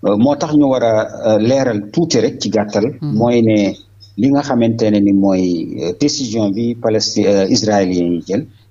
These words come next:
Speaker 1: euh, nekkul lu tegu ci yoon te dafay violer li nga xam ne moom mooy, euh, charte mbootaayu xeet bi nga xam ne ci droit international ci ay résolution yoo xam ne def na ko depuis mille neuf cent quarante-sept, euh,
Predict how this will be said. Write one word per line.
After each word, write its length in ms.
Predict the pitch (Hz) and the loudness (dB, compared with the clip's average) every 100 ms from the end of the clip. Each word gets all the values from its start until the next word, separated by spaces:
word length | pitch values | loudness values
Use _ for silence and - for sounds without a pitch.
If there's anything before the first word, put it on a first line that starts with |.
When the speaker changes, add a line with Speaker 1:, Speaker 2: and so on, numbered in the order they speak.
| _ _ 87 | _ _ -2
Speaker 1:
euh, 40 | |
nekkul 420 | 92 127 127 117 104 | 0 0 0 0 0
lu 60 | 98 | 0
tegu 200 | 104 85 | -4 -4
ci 140 | - 87 | -6 -2
yoon 280 | 90 135 135 - | 0 0 -4 -4
te 80 | - | -2
dafay 300 | 104 - 104 | -2 0 0
violer 400 | 95 127 113 117 | 2 2 2 2
li 100 | 104 | 0
nga 100 | 104 | -2
xam 180 | 104 98 | 0 0
ne 80 | 98 | 2
moom 320 | 98 98 98 | 4 2 2
mooy, 340 | 98 95 85 - _ _ _ 82 | 2 2 -2 -6 _ _ _ 0
euh, 220 | 87 85 | 2 2
charte 440 | - - 107 - | 0 -4 -4 0
mbootaayu 520 | 95 95 95 95 87 90 | 2 2 2 0 -2 -2
xeet 320 | - 101 90 | -2 -2 0
bi 200 | 127 147 | 0 0
nga 100 | 82 | -4
xam 200 | 87 85 | -4 -2
ne 80 | 87 | -2
ci 140 | - | -4
droit 220 | 80 95 90 | -6 -2 -2
international 760 | 87 98 87 90 90 92 107 110 | -2 -4 -6 -4 -2 0 -2 -2
ci 140 | - - | -4 0
ay 160 | 104 | 0
résolution 580 | 104 135 131 123 113 - | 2 0 0 -2 0 0
yoo 140 | 107 101 | 2 2
xam 180 | 202 196 | 2 2
ne 120 | 147 165 - _ - - | 2 -2 -14 _ -20 -14
def 240 | 95 143 143 | -4 -2 2
na 120 | 120 | 0
ko 140 | 120 | 0
depuis 280 | 117 110 - | -2 -2 2
mille 160 | 107 104 | 2 4
neuf 140 | 98 | 2
cent 200 | - 90 | 2 -2
quarante-sept, 680 | - 107 104 95 - 104 - - - - - | -2 -2 0 -2 -4 -6 -6 -20 -20 -20 -6
euh, 120 | - | 0